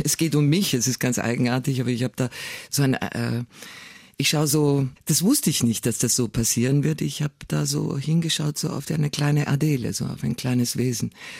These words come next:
äh, und sehr liebevoll hingeschaut und, äh, ähm, es hat mir so leid getan, dass ich in so einer Situation war. Und da denke ich dann immer gleich auch an viele andere. Da denke ich mir,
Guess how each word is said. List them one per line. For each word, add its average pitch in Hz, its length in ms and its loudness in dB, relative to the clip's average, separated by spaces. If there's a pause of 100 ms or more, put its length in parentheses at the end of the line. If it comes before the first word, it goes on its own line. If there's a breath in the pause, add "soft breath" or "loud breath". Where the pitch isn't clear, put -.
(420 loud breath)
äh, 117 400 2
und 120 160 0
sehr 143 120 2
liebevoll 107 440 -2
hingeschaut 107 640 -2
und, - 260 -4
äh, - 80 -6 (760 loud breath)
ähm, 110 500 2 (560 loud breath)
es - 140 2
hat 175 160 2
mir 175 100 4
so 165 120 4
leid 156 320 0
getan, 98 480 -4
dass - 280 -4
ich 113 220 -4
in 113 160 2
so 107 120 -2
einer 104 360 0 (160)
Situation 107 800 -2
war. 95 240 -8 (680 loud breath)
Und 151 220 0
da 185 80 2
denke 196 260 2
ich 175 80 0
dann 170 160 0
immer 160 220 2
gleich 160 420 -2
auch 160 320 -2 (100)
an 151 180 0
viele 156 300 -2
andere. 101 360 -4 (120)
Da 110 100 -6
denke 127 260 0
ich 127 100 -4
mir, 139 400 0